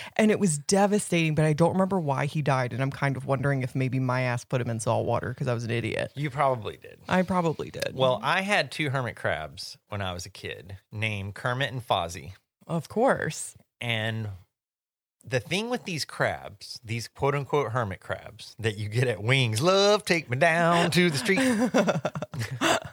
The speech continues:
Speaker 2: As they grow, they need a bigger shell
Speaker 1: Right.
Speaker 2: to wiggle their little butts into. So you have to put shells of varying sizes going up from the size shell that they're in when you get 'em,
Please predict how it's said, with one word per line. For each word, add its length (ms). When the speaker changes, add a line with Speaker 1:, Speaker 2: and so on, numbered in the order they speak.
Speaker 2:
As 220
they 180
grow, 460
they 140
need 160
a 40
bigger 380
shell 600
Speaker 1:
Right. 360
Speaker 2:
to 160
wiggle 360
their 140
little 160
butts 360
into. 340
So 160
you 160
have 220
to 80
put 260
shells 600
of 200
varying 440
sizes 640
going 440
up 380
from 280
the 100
size 320
shell 320
that 180
they're 140
in 260
when 100
you 120
get 240
'em, 240